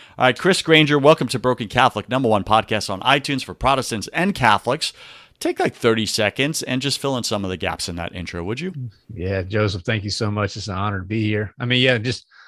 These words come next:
Speaker 2: uh, I'm the Chief Center first and foremost. You know, I, I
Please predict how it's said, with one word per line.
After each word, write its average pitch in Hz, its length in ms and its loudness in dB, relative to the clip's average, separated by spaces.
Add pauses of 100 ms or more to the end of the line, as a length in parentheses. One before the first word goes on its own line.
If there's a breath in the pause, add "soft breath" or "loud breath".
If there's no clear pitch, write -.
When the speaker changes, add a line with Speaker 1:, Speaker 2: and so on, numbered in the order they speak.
(220 loud breath)
Speaker 2:
uh, 131 240 -2
I'm 127 160 -2
the 120 80 -4
Chief 123 240 -4
Center 113 280 -4
first 110 280 -8
and 98 100 -16
foremost. 104 800 -6
You 101 100 -6
know, 95 240 -2
I, 95 260 -2
I 95 280 -2